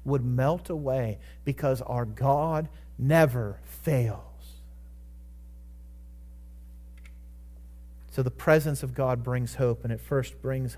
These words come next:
hope from fear. But secondly, in verse sixteen,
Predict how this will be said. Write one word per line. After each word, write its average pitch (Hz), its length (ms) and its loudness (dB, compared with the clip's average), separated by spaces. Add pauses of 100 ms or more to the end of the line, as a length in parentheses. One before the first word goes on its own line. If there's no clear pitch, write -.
hope 123 340 0 (540)
from 113 520 0 (380)
fear. 101 560 -4 (1300)
But 131 120 -2
secondly, 175 420 8
in 127 80 2
verse 139 240 4
sixteen, 151 600 0